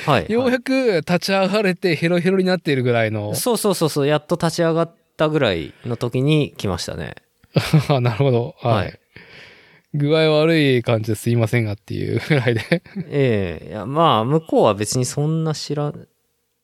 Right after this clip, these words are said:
Speaker 1: あれだけど、
Speaker 2: はい、
Speaker 1: あの、
Speaker 2: はい。
Speaker 1: そ知らぬ顔で対応はしたんですけど。
Speaker 2: うん。
Speaker 1: 一月二十日？
Speaker 2: うん、うん。
Speaker 1: 一月二十日かな？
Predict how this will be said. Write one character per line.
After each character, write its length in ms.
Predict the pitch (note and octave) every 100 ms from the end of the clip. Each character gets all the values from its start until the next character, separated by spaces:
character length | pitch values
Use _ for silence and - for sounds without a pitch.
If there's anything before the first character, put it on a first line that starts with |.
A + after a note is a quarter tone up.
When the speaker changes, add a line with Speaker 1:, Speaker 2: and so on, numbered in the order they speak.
| _ _ _ _ _ _
Speaker 1:
あ 120 | C3+
れ 80 | C#3+
だ 120 | B2+
け 100 | G2+
ど、 260 | F2 F#2+ - - - - - _ -
Speaker 2:
は 180 | B2+
い、 60 | -
Speaker 1:
あ 120 | B2+
の、 80 | B2
Speaker 2:
は 40 | A#2+
い。 20 |
Speaker 1:
そ 100 | C3+
知 120 | C#3+
ら 120 | C#3+
ぬ 80 | C#3+
顔 200 | C3+ C#3
で 80 | C3
対 240 | C3+ B2+ B2
応 100 | A#2
は 80 |
し 120 | A#2 -
た 100 | A#2
ん 40 |
で 40 |
す 100 | A2
け 80 | D2+
ど。 260 | C#2+ C#2+ B1+ - _ _ _
Speaker 2:
う 60 | E3
ん。 300 | C#3+ A#2+ - _ _ _ _ _ _ _ _ _ _ _ _ _ _ _
Speaker 1:
一 400 | C3+ - D#3+ E3+
月 540 | F3+ E3+ - E3+ E3+
二 220 | D#3+ C#3+
十 240 | - - - _
日？ 280 | D3 D#3+ - _ _ _ _ _ -
Speaker 2:
う 40 |
ん、 300 | D3+ B2+ A2+ _ _ -
う 60 |
ん。 80 | C3 A2+
Speaker 1:
一 200 | G#2+ C#3+
月 340 | D3+ C#3+ D3
二 180 | C#3 C3
十 200 | - - _ - _
日 140 | C3+
か 200 | - C3+
な？ 300 | B2+ D#2 F#2+